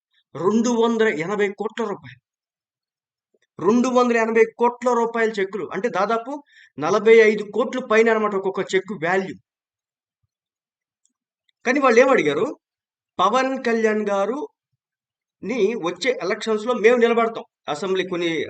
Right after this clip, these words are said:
నియోజకవర్గాలని చెప్పేసి వాళ్ళు ఆ చెక్కులు ఇచ్చి పవన్ కళ్యాణ్ గారికి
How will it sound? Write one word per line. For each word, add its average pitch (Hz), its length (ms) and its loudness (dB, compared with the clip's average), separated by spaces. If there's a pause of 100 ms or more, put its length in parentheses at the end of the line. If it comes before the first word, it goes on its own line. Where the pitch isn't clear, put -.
నియోజకవర్గాలని 170 760 -2
చెప్పేసి 190 500 -8 (580)
వాళ్ళు 220 640 0
ఆ 175 120 -6
చెక్కులు 208 420 -6
ఇచ్చి 277 200 -10
పవన్ 220 260 0
కళ్యాణ్ 214 280 -2
గారికి 196 440 -4